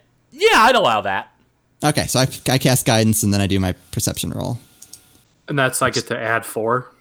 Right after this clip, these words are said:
Speaker 1: Uh, D four, yep.
Speaker 2: Uh, seventeen for perception.
Speaker 3: That's an unnatural twenty then.
Speaker 1: Awesome. So, uh, you, and you wanted to, uh, pick up the speed, was it?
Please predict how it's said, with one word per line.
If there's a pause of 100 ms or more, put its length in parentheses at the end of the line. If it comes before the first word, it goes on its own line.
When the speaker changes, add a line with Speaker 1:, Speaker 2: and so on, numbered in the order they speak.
(240)
Speaker 1:
Uh,
D
four,
yep. (1120)
Speaker 2:
Uh,
seventeen (180)
for
perception. (3250)
Speaker 3:
That's
an
unnatural
twenty
then. (1160)
Speaker 1:
Awesome.
So,
uh, (960)
you,
and
you
wanted
to,
uh,
pick
up
the
speed,
was
it?